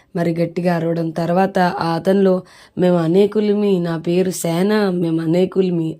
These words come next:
అని చెప్పని మాట్లాడడం మనం చూస్తున్నాం. వెంటనే, "అయ్యా, మమ్మల్ని ఆ పందుల్లోనికి పంపించే" అని అన్నప్పుడు యేసే మరి, ఆ, వాటిని, ఆ దెయ్యాలన్నిటిని పందుల్లోనికి పంపించినప్పుడు అవి ప్రపాతంగా చాలా వేగంగా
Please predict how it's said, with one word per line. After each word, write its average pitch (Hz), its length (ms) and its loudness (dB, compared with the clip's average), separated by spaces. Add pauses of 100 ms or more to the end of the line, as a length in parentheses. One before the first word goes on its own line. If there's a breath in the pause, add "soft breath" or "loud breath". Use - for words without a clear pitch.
అని 170 120 -2
చెప్పని 165 380 -4
మాట్లాడడం 160 600 -4
మనం 151 280 -2
చూస్తున్నాం. 156 400 -6 (720 soft breath)
వెంటనే, 214 480 2
"అయ్యా, 185 380 0
మమ్మల్ని 196 440 2
ఆ 170 80 -2
పందుల్లోనికి 208 720 -2
పంపించే" 196 720 -2 (380 soft breath)
అని 202 160 4
అన్నప్పుడు 214 640 0
యేసే 190 360 6
మరి, 170 420 0 (320)
ఆ, 165 160 2
వాటిని, 160 540 -2 (360 loud breath)
ఆ 165 60 2
దెయ్యాలన్నిటిని 185 840 2
పందుల్లోనికి 175 960 -2 (380 soft breath)
పంపించినప్పుడు 175 960 0 (100)
అవి 160 220 0
ప్రపాతంగా 170 800 0
చాలా 165 420 -4
వేగంగా 170 920 0